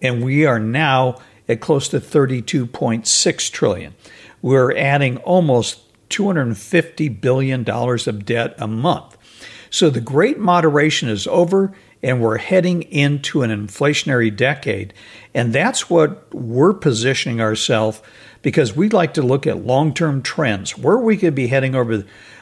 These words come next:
the last ten years. And if you look at the market itself, it tends to go in cycles of about a decade.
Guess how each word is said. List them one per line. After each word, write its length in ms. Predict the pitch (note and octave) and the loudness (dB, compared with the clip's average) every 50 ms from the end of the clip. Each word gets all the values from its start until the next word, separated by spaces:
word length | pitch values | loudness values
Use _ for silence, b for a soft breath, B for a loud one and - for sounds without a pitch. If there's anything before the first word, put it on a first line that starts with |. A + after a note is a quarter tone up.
| B | B
the 80 | - B2+ | -2 0
last 320 | A2+ A#2+ B2 B2 A2+ - | 2 2 2 2 0 -4
ten 220 | - - C#3+ B2+ A#2+ | -2 -2 0 0 2
years. 300 | A#2 A2+ A2+ A2 G2+ C#3+ | 2 2 2 0 0 -2
And 80 | B2 | -2
if 160 | A#2 A2+ - | -2 -2 -2
you 120 | D3 C#3+ G3 | 0 0 2
look 160 | B3+ C4 - | 0 0 -2
at 60 | F#3+ | -2
the 80 | D#3 C3+ | -2 0
market 400 | A#2+ B2+ C3 C#3 C#3 - C#3 A2+ | 0 2 0 0 0 0 0 0
itself, 480 | G#2+ G#2+ - - - C3 A2+ - - | 0 -2 -2 0 0 0 -2 -2 -6
it 80 | - - | -10 -6
tends 260 | - A#3 B3 C4+ - - | -2 0 0 0 0 -4
to 60 | F3+ | -4
go 220 | C#3 E3 D#3 D3 | -2 0 0 0
in 80 | C3 A#2 | -2 -2
cycles 580 | - - - B2+ C#3+ C#3 C#3 D3 B2 A2+ G#2 | -2 -2 -2 -2 -2 -2 -2 -4 -6 -6 -8
of 140 | - - A#2+ | -10 -8 -6
about 320 | B2+ A2+ G#2+ A#2 A2+ A2+ A2 | -6 -6 -4 -4 -6 -6 -6
a 60 | G#2 | -8
decade. 520 | G#2 A2+ A2+ A2+ - - - - - - | -6 -6 -6 -6 -6 -8 -10 -10 -12 -14